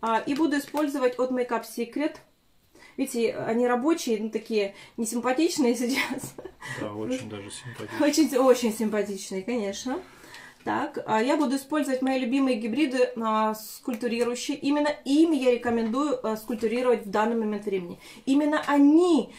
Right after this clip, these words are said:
Speaker 1: а, являются крутейшей текстурой, а, этого поколения. Ничего другого я не использую, вы уже знаете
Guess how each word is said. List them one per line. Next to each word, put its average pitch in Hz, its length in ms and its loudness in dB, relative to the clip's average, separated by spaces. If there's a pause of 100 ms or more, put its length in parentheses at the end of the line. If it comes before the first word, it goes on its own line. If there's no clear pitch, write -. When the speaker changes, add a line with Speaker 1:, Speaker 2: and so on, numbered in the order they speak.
(180)
Speaker 1:
а, 226 400 2
являются 254 640 0
крутейшей 294 960 0
текстурой, 339 680 0 (200)
а, 233 440 2
этого 254 320 2
поколения. 247 560 0
Ничего 302 460 4
другого 233 520 2 (180)
я 254 220 0
не 247 160 0
использую, 269 480 -2
вы 233 80 -2
уже 226 160 -4
знаете 247 600 -2